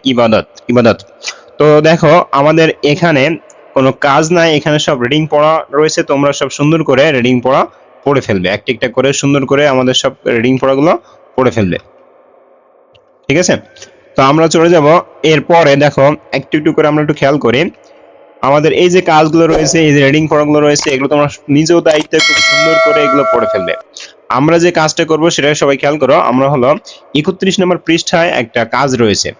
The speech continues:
দেখো, সবাই একটু খেয়াল করো, এটা হলো তিরিশ নম্বর পৃষ্ঠা,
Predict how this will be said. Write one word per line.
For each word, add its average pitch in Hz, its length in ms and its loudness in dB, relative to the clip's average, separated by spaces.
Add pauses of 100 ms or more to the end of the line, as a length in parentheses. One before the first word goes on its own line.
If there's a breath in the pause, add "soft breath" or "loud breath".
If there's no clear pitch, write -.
(600)
দেখো, 117 300 -2 (480 loud breath)
সবাই 127 300 -2
একটু 131 140 -8
খেয়াল 139 200 -2
করো, 151 140 0
এটা 135 140 -2
হলো 131 120 0
তিরিশ 135 240 -2
নম্বর 139 180 0
পৃষ্ঠা, 120 360 -2